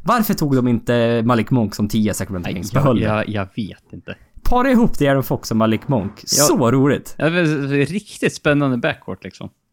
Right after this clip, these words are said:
Speaker 1: Mm. Och spela samma lag. Aaron Fox är ju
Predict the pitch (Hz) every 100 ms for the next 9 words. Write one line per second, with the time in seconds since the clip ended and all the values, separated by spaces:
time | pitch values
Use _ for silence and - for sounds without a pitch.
0 | _ 127 110 90 - _ _ - 156 -
1 | - 165 143 151 131 127 143 135 123 -
2 | - 143 143 127 143 - - 98 80